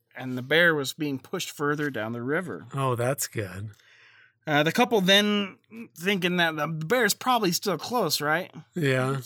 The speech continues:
Speaker 1: So they climbed another tree on the other, opposite side of the
Speaker 2: Oh,
Speaker 1: river.
Speaker 2: no.
Speaker 1: And they hang, guess how long they hang out there?
Speaker 2: How long?
Speaker 1: Two days.
Speaker 2: Oh, my goodness.
Speaker 1: Yeah, that's
Speaker 2: Are they,
Speaker 1: ins-
Speaker 2: are they further from the road now, or?
Speaker 1: I, I, I wish I knew.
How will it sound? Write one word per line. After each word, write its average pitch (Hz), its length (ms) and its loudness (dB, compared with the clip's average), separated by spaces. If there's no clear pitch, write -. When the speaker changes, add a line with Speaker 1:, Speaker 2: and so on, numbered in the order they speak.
Speaker 1:
So 190 100 -6
they 190 140 0
climbed 208 340 2
another 226 300 2
tree 120 460 -6
on 151 140 -2
the 151 80 0
other, 165 120 2
opposite 175 400 -2
side 170 200 0
of 143 60 2
the 135 80 2
Speaker 2:
Oh, 127 80 2
Speaker 1:
river. - 260 2
Speaker 2:
no. 123 300 -4
Speaker 1:
And 175 200 2
they 185 100 4
hang, 196 280 2
guess 180 220 -2
how 202 120 2
long 208 180 2
they 196 80 2
hang 196 180 0
out 214 180 -2
there? 214 320 -4
Speaker 2:
How 135 200 -6
long? 117 360 -4
Speaker 1:
Two - 180 0
days. 220 540 2
Speaker 2:
Oh, 170 340 4
my 143 280 2
goodness. 135 720 -4
Speaker 1:
Yeah, 160 320 2
that's 226 260 4
Speaker 2:
Are - 20 4
they, 220 140 4
Speaker 1:
ins- 208 160 2
Speaker 2:
are 202 160 4
they 175 140 4
further 240 460 0
from 294 200 2
the 285 100 2
road 285 280 0
now, 285 320 0
or? 156 300 -2
Speaker 1:
I, 208 200 8
I, 202 160 8
I 185 120 6
wish 202 200 2
I 185 100 4
knew. 123 320 -2